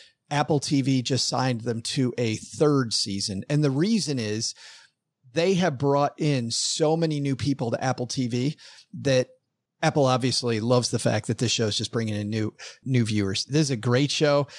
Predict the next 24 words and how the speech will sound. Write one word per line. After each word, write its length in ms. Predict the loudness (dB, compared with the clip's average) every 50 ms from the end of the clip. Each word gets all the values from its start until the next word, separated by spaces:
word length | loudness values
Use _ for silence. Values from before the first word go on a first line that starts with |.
| -20 -20 -20 -20 _ _ -2
I 60 | 0
don't 220 | 2 2 2 2
know 100 | 2 2
if 100 | 2 2
it's 120 | 0 -2 -4
a 40 |
family 400 | -4 -2 0 0 2 2 2 2
show. 300 | 2 2 2 2 4 4
There's 220 | 4 4 2 2 2
some, 280 | 0 0 0 0 -2 -4 _
there's 400 | -4 0 0 2 2 0 -2 -4
<laughs> 80 | -4 -4
some 340 | -4 -2 -2 0 0 -2 -2 -2 _ _ _ -20 -18 -16 -16 -16 -16 -16 -4 0
British, 320 | 2 2 2 2 0 0
he 220 | -2 0 2 2
has 200 | 4 2 2 0
a, 160 | 0 -2 -2 -4 -8 -10 _
a, 260 | -2 0 0 2 2
uh, 200 | 0 0 -2 -2 -4 -4
nickname 600 | -2 0 0 0 0 0 0 0 0 0 -2 -2 -6 _ _ _ _ _ _ _ _ _ _ _ _ _ _ _ -2
that's 200 | -2 -2 -2 0
pretty 200 | -4 -4 -4 -2
damn 240 | -2 0 -2 -2 -2
funny 380 | -4 -4 -2 -2 -4 -4 -6